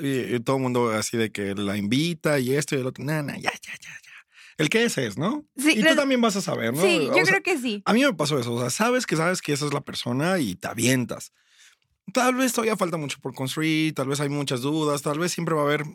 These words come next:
Speaker 1: miles de inquietudes, pero la que, el que es, en tu caso, va a ser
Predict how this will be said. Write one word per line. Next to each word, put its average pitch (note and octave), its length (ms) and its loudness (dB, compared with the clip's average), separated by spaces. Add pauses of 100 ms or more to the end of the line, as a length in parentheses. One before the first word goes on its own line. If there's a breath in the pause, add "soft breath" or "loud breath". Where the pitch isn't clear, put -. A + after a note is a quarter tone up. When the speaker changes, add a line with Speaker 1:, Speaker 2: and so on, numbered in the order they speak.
(140)
Speaker 1:
miles F3 340 2
de D#3 60 -4
inquietudes, C#3+ 480 -2 (540)
pero F#2+ 120 -12
la G2 120 -6
que, - 340 -6
el G#2+ 160 -4
que B2 180 0
es, F#3+ 180 -6
en A#2+ 160 -8
tu - 80 -14
caso, - 460 -6 (220)
va E3+ 80 -4
a - 20 -2
ser - 260 -8